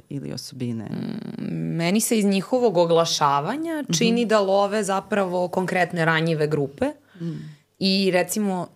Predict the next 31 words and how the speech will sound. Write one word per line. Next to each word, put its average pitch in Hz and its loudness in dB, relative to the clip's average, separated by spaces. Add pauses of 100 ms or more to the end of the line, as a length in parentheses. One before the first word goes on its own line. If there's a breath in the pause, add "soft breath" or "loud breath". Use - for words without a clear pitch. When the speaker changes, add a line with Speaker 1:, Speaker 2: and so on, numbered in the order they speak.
Speaker 2:
sad 170 -2
naravno, 160 2
pošto 139 -8
sam, 143 -2
ono, 143 -2 (140)
žena 160 2
u 165 0
svojim 160 0
tridesetim, 160 0
onda 196 0
i 190 2
algoritam 165 -2
na 170 -4
društvenim 165 -2
mrežama 160 0
to 156 -6
prepoznaje, 160 -4 (320 soft breath)
jer, 160 -2
kao, - -2 (340)
dala 151 0
sam - -4
mu 123 -10
tu - -10
informaciju. 135 -6 (680 loud breath)
I 196 4
meni 202 2
vrlo 269 0
često, 247 2 (320)
e, 175 0
se, 180 -2
e, 175 2